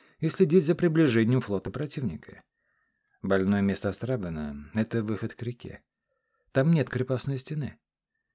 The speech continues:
Стена, опоясывая город, врезалась в воду на десятки метров от берега, на глубину достаточную, чтобы скрыть с головой конного воина.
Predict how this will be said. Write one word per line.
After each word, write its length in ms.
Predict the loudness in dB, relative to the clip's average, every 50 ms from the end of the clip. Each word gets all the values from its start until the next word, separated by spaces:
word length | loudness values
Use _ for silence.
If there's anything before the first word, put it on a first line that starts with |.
| _ -10
Стена, 320 | 0 2 4 6 6 4
опоясывая 540 | 4 2 2 4 4 2 2 2 2 2 4
город, 260 | 6 6 4 4 4
врезалась 500 | 4 2 4 4 4 4 4 2 0 -2
в 40 | -2
воду 240 | -2 -2 0 2 2
на 120 | 2 2
десятки 380 | 2 2 2 2 0 0 0 -4
метров 400 | -4 -4 -4 -6 -8 -8 -8 -6
от 120 | -6 -4
берега, 500 | -4 -2 -2 -2 -2 -4 -4 -6 -6 -4
на 160 | -2 -2 0
глубину 320 | 0 0 0 2 0 0 0
достаточную, 680 | 0 -2 -4 -4 -4 -4 -2 -2 -4 -4 -4 -4 -4
чтобы 240 | -4 -4 -4 -4 -4
скрыть 340 | -4 -4 -4 -4 -2 -2 -2
с 20 |
головой 340 | -2 -2 -2 -2 -2 -4 -4
конного 360 | -4 -4 -4 -4 -4 -4 -4
воина. 420 | -6 -6 -6 -6 -6 -8 -12 -14